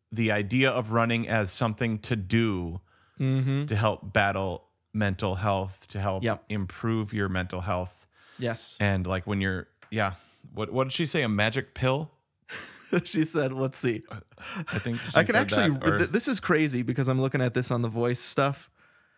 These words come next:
Speaker 2: I can
Speaker 1: Mm-hmm.
Speaker 2: actually see what she said. It's like
Speaker 1: Yeah,
Speaker 2: a
Speaker 1: in our
Speaker 2: magic
Speaker 1: Google.
Speaker 2: stress reducer, she said.
Speaker 1: Okay, yeah.
Speaker 2: I love that.
Speaker 1: It really is.
Speaker 2: Yep.
Speaker 1: It gives your body something, something to do.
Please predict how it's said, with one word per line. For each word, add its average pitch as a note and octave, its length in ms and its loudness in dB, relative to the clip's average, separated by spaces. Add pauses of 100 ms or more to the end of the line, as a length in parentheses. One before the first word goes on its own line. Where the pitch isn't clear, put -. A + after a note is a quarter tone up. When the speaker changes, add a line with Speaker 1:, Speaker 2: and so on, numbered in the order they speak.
(140)
Speaker 2:
I C3+ 60 0
can A#2+ 120 4
Speaker 1:
Mm-hmm. A2+ 120 6
Speaker 2:
actually B2 160 0
see F#3 500 2
what C3 200 0
she - 140 0
said. F#2 480 -2 (800)
It's C3+ 140 -2
like B2+ 80 4
Speaker 1:
Yeah, C3+ 60 4
Speaker 2:
a - 20 6
Speaker 1:
in G2 60 6
our C#3 200 4
Speaker 2:
magic F3 180 2
Speaker 1:
Google. G2 240 2
Speaker 2:
stress C#3+ 380 2
reducer, A#2 600 0 (160)
she - 180 -6
said. A#2 400 -4 (640)
Speaker 1:
Okay, E2+ 360 -4 (140)
yeah. F2+ 300 0 (540)
Speaker 2:
I - 20 2
love A#2 220 0
that. F#2 180 -2
Speaker 1:
It A2+ 80 0
really A2+ 300 2
is. A2 260 -2 (360)
Speaker 2:
Yep. B2+ 300 0 (640)
Speaker 1:
It G#2 80 -6
gives A2+ 220 0
your A#2+ 80 0
body G2+ 320 0
something, F#2+ 480 -4 (880)
something G#2+ 400 -2
to G2+ 120 -6
do. F2 600 -2